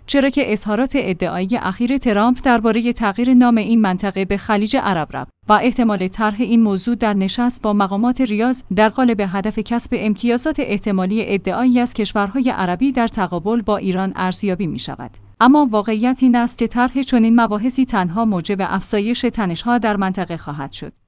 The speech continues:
از سوی دیگر، شاهد بودیم که شبکهٔ العربیه نیز همزمان نقشه‌ای منتشر کرده که در آن نام خلیج عرب درج شده است،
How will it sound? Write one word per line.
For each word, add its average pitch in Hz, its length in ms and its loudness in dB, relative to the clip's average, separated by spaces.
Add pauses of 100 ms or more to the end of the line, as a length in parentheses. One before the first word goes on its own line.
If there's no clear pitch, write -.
(100)
از 208 140 2
سوی 269 280 2
دیگر، 202 320 -4
شاهد 202 420 -6
بودیم 202 260 -4
که 214 120 -4
شبکهٔ 220 520 -2
العربیه 220 600 0
نیز 214 220 -4
همزمان 202 580 -2
نقشه‌ای 214 380 -2
منتشر 175 480 -4
کرده 202 320 -4
که 196 140 -6
در 170 180 -4
آن 185 160 -4
نام 247 220 4
خلیج 220 420 -2
عرب 196 260 -2
درج 180 220 -4
شده 151 260 -10
است، 156 200 -14